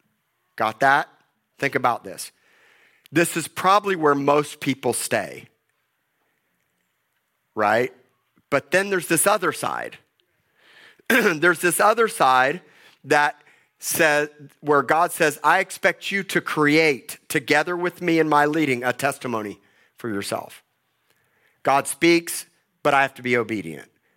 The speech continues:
I get a word for you, I have to give it. I'm out in a public place and God says, "Go preach the gospel to that person," you have to do it.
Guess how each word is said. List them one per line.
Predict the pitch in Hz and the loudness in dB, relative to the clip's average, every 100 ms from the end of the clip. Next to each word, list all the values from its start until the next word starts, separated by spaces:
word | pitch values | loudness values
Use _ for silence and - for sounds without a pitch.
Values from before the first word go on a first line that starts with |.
| _ _ _ _ _ _ _ | _ _ _ _ _ _ _
I | 127 139 | -4 0
get | 143 139 | 0 0
a | |
word | 127 143 160 156 | 0 2 2 0
for | 170 | -2
you, | 165 175 180 | 2 2 2
I | 131 135 | 0 -2
have | 131 - | -4 -6
to | 117 | -6
give | 117 104 | -4 -4
it. | 95 58 _ _ _ _ _ _ _ _ _ _ _ 135 | -6 -18 _ _ _ _ _ _ _ _ _ _ _ -2
I'm | 139 147 | 0 2
out | 160 185 | 2 0
in | 156 | -2
a | 151 | 0
public | 165 147 147 - | -2 -2 -4 -2
place | 170 175 156 | 0 0 -4
and | 139 | 0
God | 139 135 | 2 2
says, | - 143 123 - _ _ | 0 0 0 -4 _ _
"Go | 147 139 | -2 -2
preach | - 147 - | -2 -4 -4
the | 131 | 0
gospel | 147 151 - 160 | 2 2 -2 -8
to | - | -2
that | 156 156 | 0 0
person," | - 165 180 175 170 - _ | -2 -2 -2 -4 -6 -18 _
you | 127 131 | -4 -2
have | 131 127 | -2 -2
to | - | -8
do | 123 113 82 | -6 -6 -8
it. | 69 | -14